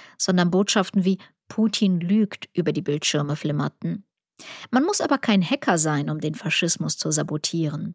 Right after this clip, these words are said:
Der C I A hat neunzehnhundertvierundvierzig ein Büchlein verfasst,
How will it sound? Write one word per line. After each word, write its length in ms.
Der 100
C 160
I 380
A 40
hat 160
neunzehnhundertvierundvierzig 1300
ein 160
Büchlein 440
verfasst, 680